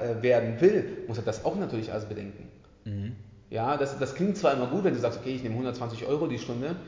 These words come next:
Speaker 1: und wenn ich das acht Stunden am Tag mache", in den meisten Fällen hat, hat kein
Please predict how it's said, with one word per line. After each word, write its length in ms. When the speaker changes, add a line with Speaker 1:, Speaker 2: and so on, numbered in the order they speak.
Speaker 1:
und 320
wenn 100
ich 120
das 180
acht 180
Stunden 360
am 120
Tag 220
mache", 340
in 80
den 80
meisten 260
Fällen 240
hat, 120
hat 240
kein 220